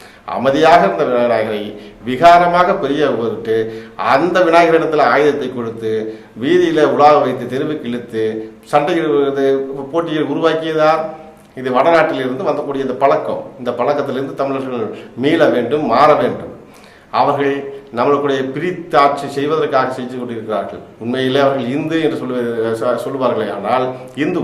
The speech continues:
ஒற்றுமை என்று ஒரு அவர்கள் வலியுறுத்துவார்களே ஆனால், கண்டதேவியை தேர்வடம் விளைவதற்கு இவர்கள் தான் போயிருக்க வேண்டும்.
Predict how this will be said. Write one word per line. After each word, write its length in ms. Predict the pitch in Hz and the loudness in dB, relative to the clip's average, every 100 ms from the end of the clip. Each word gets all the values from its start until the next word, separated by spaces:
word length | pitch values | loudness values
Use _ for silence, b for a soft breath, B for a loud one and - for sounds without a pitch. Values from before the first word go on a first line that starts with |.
| 117 | -4
ஒற்றுமை 340 | - 185 180 151 | -4 -4 0 0
என்று 120 | 135 127 | 0 -2
ஒரு 120 | 123 123 113 - 127 | -2 -2 -4 -6 -6
அவர்கள் 320 | 131 127 120 - | -4 -4 -6 -4
வலியுறுத்துவார்களே 600 | 120 160 160 131 110 107 98 | -4 -4 -4 -2 -2 -2 -4
ஆனால், 220 | 110 131 131 B B - | -2 -2 -4 B B -2
கண்டதேவியை 560 | 143 170 156 143 139 123 127 | 0 2 2 2 2 -2 0
தேர்வடம் 340 | 156 151 143 | 0 0 -2
விளைவதற்கு 440 | 131 123 120 127 139 | -2 -4 -6 -6 -6
இவர்கள் 340 | 185 180 180 | -6 -4 -2
தான் 140 | 185 165 | 0 0
போயிருக்க 320 | 147 113 101 95 | -2 -4 -6 -8
வேண்டும். 280 | - - | -10 -14